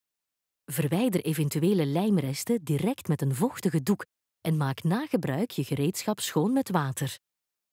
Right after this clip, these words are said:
Als je ook de muren gaat tegelen, houd er dan bij het uitzetten van de lijnen rekening mee dat de voeglijnen mooi op elkaar aansluiten. Maak zoveel lijm aan als je nodig hebt. Gebruik lijm die aan het indrogen is niet meer.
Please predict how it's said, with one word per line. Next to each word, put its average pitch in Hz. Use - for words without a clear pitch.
Als -
je 247
ook 208
de 151
muren 240
gaat 139
tegelen, 143
houd 190
er 202
dan 170
bij 151
het 127
uitzetten 165
van 135
de 135
lijnen 156
rekening 156
mee 143
dat 139
de 143
voeglijnen 180
mooi 156
op -
elkaar 180
aansluiten. 151
Maak 151
zoveel 147
lijm 214
aan 226
als 202
je 202
nodig 143
hebt. -
Gebruik 170
lijm 180
die 170
aan 151
het 131
indrogen 196
is -
niet 156
meer. 143